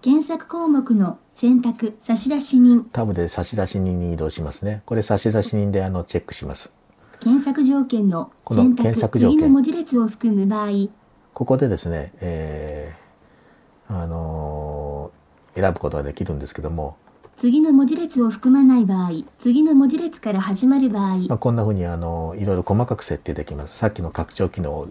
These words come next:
Speaker 2: でオンにしましたので。で、この一番下の方にですね。
Speaker 1: つ-、次のアドレス、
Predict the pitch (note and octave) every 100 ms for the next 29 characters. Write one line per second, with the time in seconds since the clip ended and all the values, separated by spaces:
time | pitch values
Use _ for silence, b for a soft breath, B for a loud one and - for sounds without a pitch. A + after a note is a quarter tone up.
0 | - E2 D2 - F2 C#2 - D2+ C#2+ C2
1 | C2+ E2 D2+ - B B B B2+ G#2+ G#2+
2 | G2 B2 A#2+ - C3+ B2+ C3+ F2 - E2+
3 | D2 - - - - - - - - B3
4 | C#4+ A#3+ G#3+ A3+ B3+ -